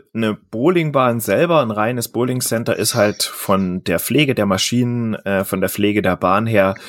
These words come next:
doch recht aufwendig und teuer. Und es ist ganz oft so, dass die Bowlinghallen selber sich dann noch über einen Gastrobereich, äh,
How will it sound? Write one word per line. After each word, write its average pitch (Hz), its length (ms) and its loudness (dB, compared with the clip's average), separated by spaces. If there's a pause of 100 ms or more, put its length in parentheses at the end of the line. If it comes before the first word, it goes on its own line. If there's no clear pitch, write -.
(320)
doch 92 200 0
recht 87 220 -2
aufwendig 90 520 -2
und 87 140 -14
teuer. 78 420 -4 (340)
Und 87 160 -10
es 85 100 -2
ist - 360 -2
ganz 101 260 2
oft - 260 -4
so, 120 300 0
dass - 400 0
die 90 300 -4
Bowlinghallen 113 1000 -2
selber 107 420 4
sich - 340 -4
dann 98 160 0
noch - 320 -2
über 98 400 0
einen 90 180 -4
Gastrobereich, 113 1120 0
äh, 107 320 0